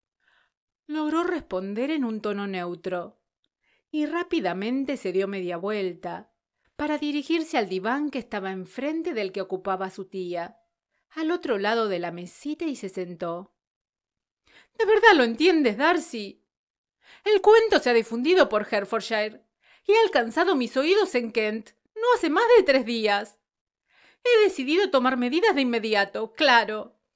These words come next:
y he hecho lo que se podía hacer". ¿Qué había hecho su tía? Elizabeth. Oh,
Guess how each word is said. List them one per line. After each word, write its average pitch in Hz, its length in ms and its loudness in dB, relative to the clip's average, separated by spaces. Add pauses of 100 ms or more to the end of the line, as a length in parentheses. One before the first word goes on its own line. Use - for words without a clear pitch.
(320)
y 415 60 0
he 415 180 6
hecho 427 180 2
lo 233 120 4
que 240 80 -2
se 247 140 -2
podía 247 320 2
hacer". 202 520 -4 (960)
¿Qué 370 220 -6
había 247 320 -2
hecho 214 240 -6
su 202 200 -10
tía? 180 560 -10 (600)
Elizabeth. 196 1120 -8 (540)
Oh, 226 540 -2